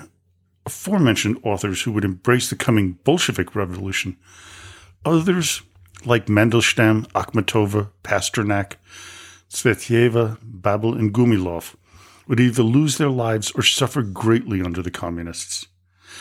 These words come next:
The Silver Age was one of upheaval and uncertainty,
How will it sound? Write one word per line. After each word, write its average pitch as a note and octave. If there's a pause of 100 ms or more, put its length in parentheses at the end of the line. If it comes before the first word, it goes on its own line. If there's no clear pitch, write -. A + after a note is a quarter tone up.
(200)
The B2+
Silver E3+
Age D3+
was C#3
one C#3+
of A2+
upheaval D3
and C3+
uncertainty, C3